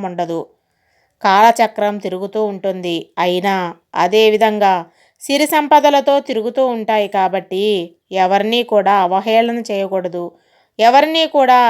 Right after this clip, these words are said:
కించపరచకూడదు. నీ సాయి తండ్రి చెప్పి ఈ ఒక్క విషయాన్ని మాత్రం గుర్తుంచుకో బిడ్డ. గుణం ఉన్న దగ్గరే ధనం ఉందని గుర్తుంచుకో. నువ్వు నీ కుటుంబం సిరి సంపదలతో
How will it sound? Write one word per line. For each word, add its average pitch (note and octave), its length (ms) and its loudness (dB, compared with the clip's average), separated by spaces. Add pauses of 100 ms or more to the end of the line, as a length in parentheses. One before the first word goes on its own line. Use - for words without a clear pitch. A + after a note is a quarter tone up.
(220)
కించపరచకూడదు. G#3 920 -6 (480)
నీ A3+ 200 -4
సాయి C4 440 2
తండ్రి C#4 360 -2
చెప్పి A#3+ 420 -4 (480)
ఈ G3+ 160 -8 (100)
ఒక్క F#3+ 240 -8
విషయాన్ని G#3 600 -4
మాత్రం G3 400 -4 (100)
గుర్తుంచుకో F#3+ 540 -6
బిడ్డ. E3+ 240 -6 (800)
గుణం A#3 500 2
ఉన్న C#4 220 0
దగ్గరే A#3 840 0
ధనం F#3 400 -8 (120)
ఉందని F#3+ 480 -8 (1000)
గుర్తుంచుకో. F3+ 760 -2 (400)
నువ్వు C#4 240 4
నీ D4 220 0
కుటుంబం D4 600 -2
సిరి B3 260 -4
సంపదలతో B3+ 640 0